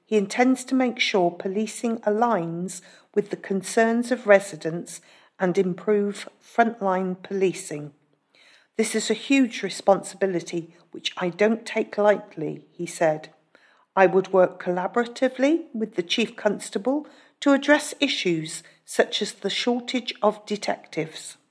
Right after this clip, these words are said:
The Conservatives have taken the Police and Crime Commissioner role for granted. Mister Barber responded,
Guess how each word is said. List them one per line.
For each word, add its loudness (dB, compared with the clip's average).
The -2
Conservatives 4
have -12
taken 2
the 0
Police -2
and -2
Crime 0
Commissioner 0
role 2
for 0
granted. 6
Mister 2
Barber 10
responded, 0